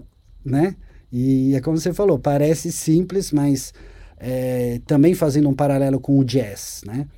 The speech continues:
E a improvisação de jazz também, parece que o cara ali tá improvisando como se nunca tivesse estudado música. Não,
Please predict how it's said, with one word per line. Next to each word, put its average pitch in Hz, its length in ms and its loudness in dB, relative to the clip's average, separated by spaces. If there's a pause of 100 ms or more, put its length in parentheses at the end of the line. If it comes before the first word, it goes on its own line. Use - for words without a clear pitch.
(320)
E 135 340 0 (200)
a 143 100 -2
improvisação 156 720 2
de 127 80 0
jazz 151 600 -4
também, 180 360 0
parece 147 360 -4
que - 80 -8
o 151 40 -4
cara 165 220 -2
ali 165 240 2
tá 165 220 0
improvisando 175 880 0 (160)
como 185 240 -2
se 190 180 -4
nunca 202 260 -2
tivesse 180 340 -4
estudado 170 440 -2
música. 165 440 0
Não, 165 340 4